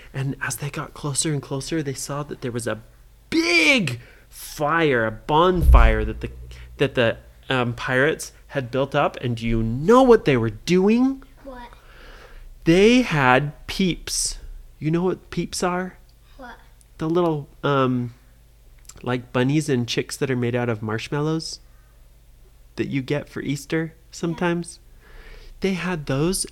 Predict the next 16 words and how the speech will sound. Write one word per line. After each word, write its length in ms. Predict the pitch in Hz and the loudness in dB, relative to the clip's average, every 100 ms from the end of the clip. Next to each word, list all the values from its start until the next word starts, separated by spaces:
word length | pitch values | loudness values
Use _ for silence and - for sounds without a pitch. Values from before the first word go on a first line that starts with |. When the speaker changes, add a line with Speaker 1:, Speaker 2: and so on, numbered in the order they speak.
| - | -4
Speaker 1:
and 180 | 135 139 | -2 2
they 120 | 139 | 0
had 280 | 127 165 160 | 0 -4 0
them 180 | 170 | 0
on 220 | 165 135 135 | 0 -2 -2
sticks, 500 | - 160 156 - - | -4 -4 -4 -6 -12
and 200 | - 156 | -4 -2
they 160 | 151 151 | 2 2
were 260 | 143 143 135 | 2 0 0
roasting 920 | 127 143 160 180 165 - 143 139 127 | 0 4 8 8 8 0 0 2 2
them 420 | 120 117 117 123 - - - - | 2 2 2 0 -6 -20 -20 -4
over 640 | 143 151 143 120 110 104 104 - - | 4 6 6 4 2 0 -6 -14 -4
their 200 | 131 120 | 2 2
fire 800 | 110 - 135 135 131 117 95 92 - - | 2 6 8 12 10 8 4 -6 -16 -10
like 400 | 135 139 135 - | 0 2 2 2
marshmallows. 1120 | 127 135 143 139 - 123 107 95 95 - - | 4 8 8 6 2 0 -2 -4 -10 -14 -18